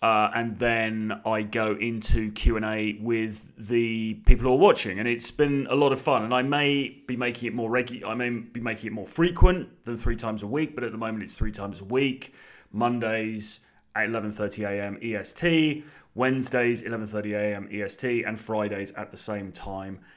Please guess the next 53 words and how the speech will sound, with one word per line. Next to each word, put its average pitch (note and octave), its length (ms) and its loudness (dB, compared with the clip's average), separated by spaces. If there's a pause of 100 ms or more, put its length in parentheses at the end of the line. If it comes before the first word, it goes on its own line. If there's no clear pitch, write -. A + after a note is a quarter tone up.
eleven G#2 300 -4
thirty G2 360 -8
A F#2 120 -6 (100)
M F#2+ 340 -10
E G#2 200 -8
S - 200 -8
T. B2+ 380 -2
So F#2 560 0
make C3 360 -2
sure A#2 300 -2
that G2 100 -10
you G#2 120 -6
head G#2+ 120 -4
over G#2 180 -2
to G2+ 140 -12
my G2+ 160 -6
YouTube B2+ 420 -2
channel, A#2+ 400 0
or G2 340 -4
if - 160 -12
you're G2 120 -6
there F#2+ 180 -6
now, A#2+ 300 2
then G2+ 180 -6
hit A2 180 -8
subscribe, A#2 760 0 (960)
so - 180 10
you A3+ 140 12
don't G3+ 200 8
miss F3 220 4
any D#3 140 4
of B2+ 80 0
those C3 240 4
wonderful B2 360 0
broadcasts, G#2+ 600 -4
'cause A2 120 -6
they've C3 140 2
been B2 140 -2
really A2+ 160 0
good G#2 180 -4
so G2+ 180 -4
far. G#2 320 -2
We're G#2 60 -4
getting G#2+ 240 -6
good C3 180 -2
viewing A2 300 -6
figures, G#2+ 320 -6
good C#3+ 160 -2
live B2 380 2
figures, A2+ 560 -2
and A2 200 -6
then G#2+ 180 -2
good, A2 380 -4